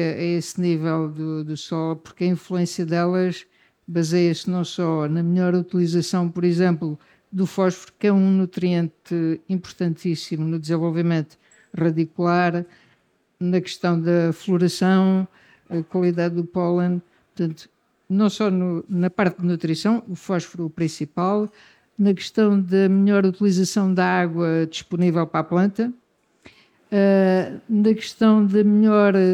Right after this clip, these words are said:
resistência da planta a alguns fungos de solo,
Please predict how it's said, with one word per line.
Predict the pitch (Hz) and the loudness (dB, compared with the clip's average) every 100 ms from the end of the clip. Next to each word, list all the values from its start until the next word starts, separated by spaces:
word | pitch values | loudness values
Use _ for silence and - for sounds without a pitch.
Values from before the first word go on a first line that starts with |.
| 175 | 0
resistência | 185 185 185 185 - 208 202 190 202 | -2 -2 0 -2 -2 0 2 0 -2
da | 185 185 | -2 -2
planta | 202 196 190 175 - 175 156 _ - | -2 0 2 0 -2 -2 -4 _ -6
a | 180 | -2
alguns | 185 185 180 202 185 | 0 0 2 2 2
fungos | - 208 190 - | 0 0 0 -2
de | - | -10
solo, | - 180 196 220 | -2 2 2 0